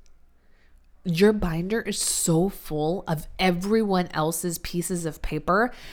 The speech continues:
that you can't even find yours anymore because it's under everyone else's stuff and projections and, like, "Well, maybe it's a little bit of this and maybe it's a little bit of that."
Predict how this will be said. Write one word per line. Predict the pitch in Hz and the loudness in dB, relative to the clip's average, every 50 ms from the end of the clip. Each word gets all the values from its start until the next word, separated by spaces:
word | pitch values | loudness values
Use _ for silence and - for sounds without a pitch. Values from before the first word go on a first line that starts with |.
| - - | -10 -8
that | 180 175 - | -6 -6 -2
you | 190 180 214 208 | 0 0 0 0
can't | - - - 214 220 | 0 -4 -6 -6 -6
even | - 208 196 190 185 165 | -6 -6 -4 -4 -4 -4
find | 156 - - - 151 151 156 165 156 147 - | -6 -4 -4 -2 -2 0 0 -2 -2 -4 -6
yours | - 107 98 98 101 - | -8 -8 -8 -8 -10 -10
anymore | 92 - - - - - - - - 92 - - - - - - - - - - - - - - - - 175 | -10 -10 -12 -14 -12 -12 -14 -14 -14 -16 -20 -20 -20 -20 -20 -20 -20 -20 -20 -20 -18 -18 -18 -12 -6 0 2
because | 196 190 - 196 185 175 | 2 2 2 0 -2 -2
it's | 190 180 - - - - - - - - | -2 -6 -6 -8 -12 -16 -18 -16 -6 0
under | - 196 202 208 214 214 208 185 190 190 185 180 170 165 160 165 - - - - - - - - - | 4 4 4 4 4 0 0 2 4 4 6 6 6 6 4 0 -4 -12 -20 -20 -20 -20 -20 -6 0
everyone | - 208 196 196 208 202 190 180 170 - | 2 4 6 6 6 6 4 2 2 0
else's | - 156 156 165 - - 156 147 147 | 0 -2 -2 -2 -2 -4 -4 -4 -2
stuff | - - - - - - - 247 226 220 214 214 208 - - - | 0 0 0 0 -2 0 2 2 4 4 2 0 -4 -8 -10 -8
and | 147 156 170 | -8 -8 -6
projections | - - 160 156 - - - 226 214 214 - - 202 196 185 180 175 - - | -4 -4 -4 -4 -2 -2 0 0 0 0 -4 -6 -6 -4 -4 -4 -4 -6 -6
and, | 151 151 | -6 -6
like, | 151 143 139 143 - | -8 -8 -8 -6 0
"Well, | 180 196 208 | 2 2 2
maybe | 208 226 226 233 240 233 | 2 2 0 0 2 0
it's | 214 - | 0 0
a | 220 | 0
little | 220 226 226 214 | 2 2 2 2
bit | 202 214 208 | 2 0 0
of | 202 220 | 2 2
this | 240 214 - - | 2 2 0 -2
and | 170 170 | -4 -2
maybe | 185 190 190 214 | -2 0 0 0
it's | 208 - - | -2 -2 -2
a | 196 | -2
little | 190 190 180 | -2 0 2
bit | 185 180 | 2 2
of | 175 170 | 2 2
that." | 170 151 - | 2 0 -2